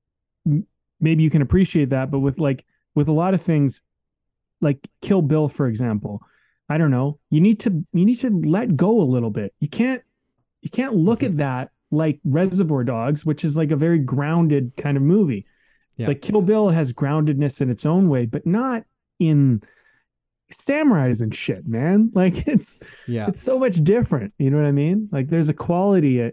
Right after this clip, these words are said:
Speaker 1: uh, to entertainment, which is, like, we need to, like, for it to work, it needs to appropriately disarm your seriousness, I think.
Speaker 2: For sure.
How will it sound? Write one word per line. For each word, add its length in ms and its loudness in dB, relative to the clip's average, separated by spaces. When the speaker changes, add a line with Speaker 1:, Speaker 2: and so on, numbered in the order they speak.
Speaker 1:
uh, 260 -4
to 220 0
entertainment, 640 -2
which 240 -2
is, 120 -2
like, 280 -4
we 280 4
need 280 4
to, 560 0
like, 220 0
for 140 0
it 100 -2
to 100 0
work, 500 0
it 160 -4
needs 300 -2
to 120 0
appropriately 840 0
disarm 540 0
your 140 0
seriousness, 840 -4
I 100 -8
think. 240 -14
Speaker 2:
For 80 -10
sure. 420 -8